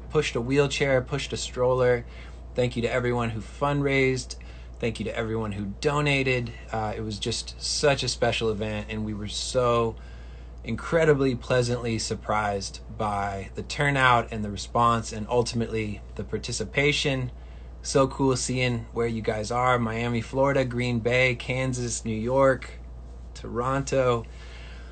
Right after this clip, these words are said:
Thank you for showing up. We continue to do these To Aloha at Home Instagram Lives because we want to show up for you.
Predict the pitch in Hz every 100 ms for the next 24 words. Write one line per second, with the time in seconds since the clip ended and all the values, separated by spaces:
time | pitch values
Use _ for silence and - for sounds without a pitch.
0 | - - - - 156 151 160 143 - 151
1 | 139 147 143 135 143 156 135 165 165 160
2 | 139 127 143 135 135 131 120 - 127 120
3 | 127 127 131 123 123 - - - - -
4 | 123 117 120 131 131 127 120 - - -
5 | - 123 - 131 131 120 120 123 127 120
6 | 107 120 123 107 123 131 127 120 113 -
7 | 123 117 - 117 113 131 143